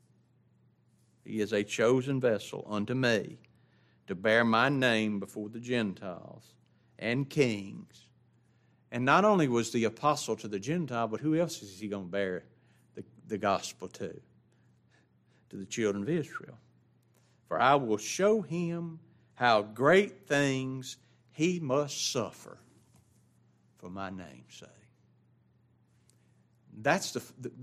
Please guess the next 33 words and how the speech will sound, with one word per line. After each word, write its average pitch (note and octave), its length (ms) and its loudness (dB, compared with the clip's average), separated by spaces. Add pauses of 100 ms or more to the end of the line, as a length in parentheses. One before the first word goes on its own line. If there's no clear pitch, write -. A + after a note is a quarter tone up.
(200)
the B2 100 -6
same F3+ 320 0
Lord E3 280 4
that G#2+ 120 -6
sends D3 340 2
Ananias C#3 400 2
to - 60 -16
tell C#3 180 4
this B2+ 180 2
man B2+ 200 2
what A#2+ 160 2
he C3+ 120 -2
must C3+ 320 -2
suffer D3+ 380 0
for - 160 -14
my A2+ 220 -4
name's B2 420 -2
sake. A2+ 280 4 (520)
Christ C#3 540 4
said A#2+ 320 0
this C3+ 360 -2
in A2+ 200 -6
the G2 80 -8
Sermon A#2 440 -4
on A#2 180 -4
the A#2 80 -6
Mount, D#3 400 -8
"Blessed C3+ 580 -2
are A#2 100 -8
you C3+ 540 -6
when G#2 220 -4
you A2 180 -4
are - 40 -12